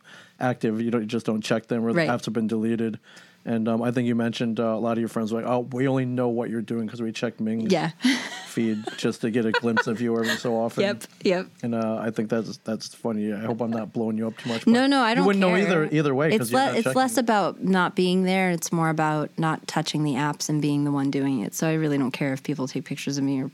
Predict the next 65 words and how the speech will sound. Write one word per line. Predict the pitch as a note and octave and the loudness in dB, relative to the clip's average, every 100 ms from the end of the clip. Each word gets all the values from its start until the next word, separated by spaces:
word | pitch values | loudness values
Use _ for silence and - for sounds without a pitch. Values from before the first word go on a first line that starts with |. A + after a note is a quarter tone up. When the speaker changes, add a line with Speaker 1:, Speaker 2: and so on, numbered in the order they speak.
| - | -6
Speaker 2:
put | C#3 | -6
videos | - C3+ C3 | -4 -2 0
Speaker 1:
Yeah. | B2 A#2 | 0 0
Speaker 2:
up. | A2 | 0
I | |
re-, | D3 - | -2 -2
Speaker 1:
And | - | 0
Speaker 2:
I | B2+ | 0
Speaker 1:
again, | A2 C3+ | 2 2
I'm | B2+ A#2+ | 2 0
doing | B2+ B2 A#2+ | 0 0 0
it | G#2+ | -4
to | - A#2 | -4 -4
brag | F#2+ A#2 A2 | -2 -2 0
that | A2+ | 0
I'm | A2 G#2+ | -2 0
hanging | G#2+ G#2+ | -2 -2
out | G#2+ - | -2 -4
with | A2+ | -4
you. | A2+ A2 G#2+ | -4 -4 -6
Speaker 2:
<laughs> | - | -6
Speaker 1:
So | B2+ | -2
Speaker 2:
That's | A2+ A2+ | -2 -2
fine. | - E3 E3 | -2 0 2
Speaker 1:
it's | |
cool. | G#3 G#3 A#2+ | 4 4 2
Speaker 2:
You're, | G#3+ G#3 G3+ | 2 4 4
Speaker 1:
It's | F#3+ | 4
Speaker 2:
you're, | D3+ A3+ | 4 2
Speaker 1:
cool, | G#3 G3 D3+ | 4 4 4
though. | A2+ A2 - | 0 -2 0
Speaker 2:
<laughs> | |
you're | - A#3 | 2 4
one | G#3+ | 4
of | G#3 G3 | 2 2
the | G3+ | 0
few | G#3 F#3+ | 2 2
people | F3+ F3 F3 | 2 0 0
who | F3+ A#3 | 2 4
sees | G#3+ F#3 F#3+ | 4 2 2
me | E3+ E3 | 2 2
often, | D#3+ F3 D#3+ E3 | 2 2 0 0
so | F3 E3 D3+ - - - - - | 0 -2 -2 -4 -14 -18 -16 -2
go | F3 | -2
for | F3+ D#3+ | 0 0
it. | D3+ - | 0 -2
Speaker 1:
It's | C3 | -4
cool. | - D3 B2 G2+ A2 A#2 | -2 2 2 0 -2 2
Uh, | C#3 C3+ | 2 2
Jess | A2 F3+ G#3 | 2 2 0
Blue | - G3 F3 | 0 2 4
asks, | A#2+ A#2 - | 2 0 0
uh, | B2+ A#2+ | 0 2
"What's | D3 E3+ | 2 2
the | E3+ | 0
biggest | A#2 E3+ G3 E3 | 2 2 2 2
notable | C#3+ D3+ E3 D#3 | 2 2 2 2
change | C3 - C#3 C#3 B2 | 0 0 2 2 2
you've | A#2 | 2
noticed | A#2+ B2 B2 A2+ | 2 2 2 -2
in | A#2+ A#2+ | -2 0
yourself | A2 - C#3+ C#3+ C#3 | 0 0 2 2 0
and | C3 | 0
your | A#2+ | 2
relationships | A2+ A2 A2+ G#2+ G2+ G2+ F#2+ - | 2 0 -2 -4 -4 -4 -6 -10